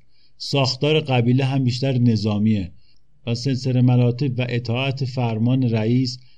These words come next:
ارزش شماره یک این شکل از زندگی. وقتی این افراد با این زمینه فرهنگی به سرداران نظامی یک قدرت بزرگ و یک سرزمین پهناور تبدیل می‌شن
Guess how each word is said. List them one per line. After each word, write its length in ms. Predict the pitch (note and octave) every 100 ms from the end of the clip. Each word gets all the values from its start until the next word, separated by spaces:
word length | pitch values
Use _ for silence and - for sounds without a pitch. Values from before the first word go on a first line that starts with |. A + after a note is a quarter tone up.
| - -
ارزش 440 | B2+ B2 C3+ C3+
شماره 480 | D#3 - B2 A#2+ A#2+
یک 340 | A#2 D#3 D3+
این 160 | B2+ A#2+
شکل 320 | B2 A2 A#2
از 140 | G#2
زندگی. 520 | F2+ F#2+ F2+ E2+ F2+ F2 - - - - - - - -
وقتی 240 | D#3 D3
این 260 | E3+ F#3 F#3
افراد 560 | C3 B2 A#2+ G#2+ G#2
با 120 | G#2+ A#2
این 180 | E3
زمینه 440 | C#3+ C3 A#2 A2 A2
فرهنگی 720 | - A2 G2+ G#2 G#2 G#2 F#2+ - - - -
به 80 |
سرداران 640 | B2+ C#3 C3 B2 C3 D3 D#3+
نظامی 540 | D#3 C3 A2+ A#2+ C#3
یک 160 | D3+ -
قدرت 360 | B2 A#2 B2+ C3+
بزرگ 480 | A#2 A2+ A#2+ A#2+ A#2+
و 120 | A2
یک 80 | B2
سرزمین 520 | C3 A#2 G#2 A2+ C#3
پهناور 640 | C#3 A#2 G#2 G#2+ G#2 C3 C#3+
تبدیل 400 | G#2 F2+ F#2+ F#2
می‌شن 540 | F#2 - B2 A#2+